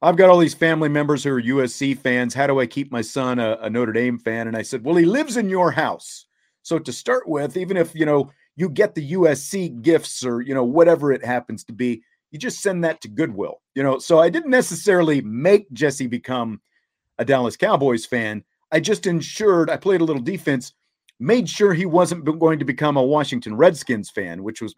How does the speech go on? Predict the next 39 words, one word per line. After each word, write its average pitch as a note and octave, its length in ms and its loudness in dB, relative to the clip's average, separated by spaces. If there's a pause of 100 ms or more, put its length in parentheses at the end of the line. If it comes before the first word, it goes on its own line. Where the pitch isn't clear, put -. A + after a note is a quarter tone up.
you G#2+ 100 -6
know, G2 80 -6
my G#2+ 140 -4
dad C3 320 2
was G2+ 100 -8
trying F2 280 -14
to D#2+ 40 -18 (100)
push - 300 -16 (240)
on E2+ 200 -12
him. - 160 -20
So, - 340 -12 (460)
you F2+ 80 -16
know, E2 100 -16
dad C#3 240 4
lived C#3+ 300 2
in, B2+ 320 -2
you A2+ 80 -6
know, G2+ 80 -6
different D3 360 -6
state, C#3+ 380 -4
different C3+ 320 -8
town, C#3 300 -4
the A2+ 100 -4
whole B2 160 -2
thing, A#2 260 -6
and A#2+ 80 -4
he B2+ 100 -4
would A#2+ 140 -8
send C#3 300 -4
the G#2+ 40 -2
Washington A2+ 680 -6 (380)
gear, G2 240 -6
and G2 80 -8
it's E2+ 120 -14
like, F#2 220 -8
"No, F#2+ 200 -8
that's F#2 240 -10
not F#2+ 200 -10
happening." - 460 -16